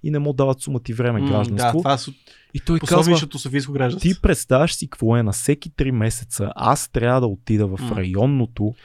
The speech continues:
Speaker 1: да се подпиша, че съм там.“
Speaker 2: Все едно, че си отиваш на подписка като затворник, тъй като те са на
Speaker 1: Също.
Speaker 2: пробация. Същото
Speaker 1: Да,
Speaker 2: нещо,
Speaker 1: така
Speaker 2: да.
Speaker 1: че и физически аспект според мен е много важен. Свободата според мен започва от това нещо и
Speaker 2: Да,
Speaker 1: после
Speaker 2: да.
Speaker 1: идват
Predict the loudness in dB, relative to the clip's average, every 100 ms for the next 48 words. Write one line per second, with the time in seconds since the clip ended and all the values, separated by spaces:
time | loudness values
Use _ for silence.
0 | -20 -4 -4 0 -2 -2 -4 -2 2 2
1 | 4 2 4 2 2 -2 2 2 2 -2
2 | -2 2 2 2 0 2 2 2 2 0
3 | 0 -8 -2 2 2 0 -2 0 -2 2
4 | 2 4 2 0 0 2 4 4 4 4
5 | 4 2 -2 2 2 2 0 -4 -2 -2
6 | 0 -2 -2 -6 -4 -6 -4 -8 -4 -4
7 | -2 -4 -4 -4 -2 0 0 -4 -2 2
8 | 2 2 2 2 4 -2 -2 -6 0 0
9 | 0 -6 -2 0 0 -2 -2 -4 -2 -4
10 | -4 -2 -2 0 -2 -4 -8 -8 -18 -20
11 | _ -6 2 2 4 2 0 -2 -6